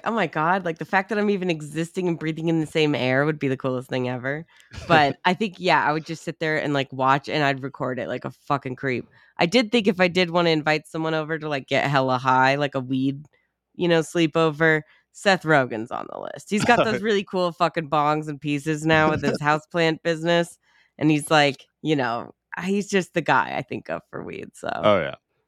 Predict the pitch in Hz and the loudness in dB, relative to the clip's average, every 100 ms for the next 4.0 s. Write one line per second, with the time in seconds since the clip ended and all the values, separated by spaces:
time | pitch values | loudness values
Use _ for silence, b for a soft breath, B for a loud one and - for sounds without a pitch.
0 | _ _ 127 120 120 - 120 123 123 - | _ _ 2 2 2 0 2 4 2 0
1 | 107 101 95 - _ _ _ _ _ _ | -2 -2 -4 -8 _ _ _ _ _ _
2 | _ 110 120 120 110 107 - 120 107 90 | _ 0 2 4 0 -2 -2 -2 -2 2
3 | 120 120 113 110 104 104 - 104 92 | 2 4 2 0 0 -4 -4 -8 -8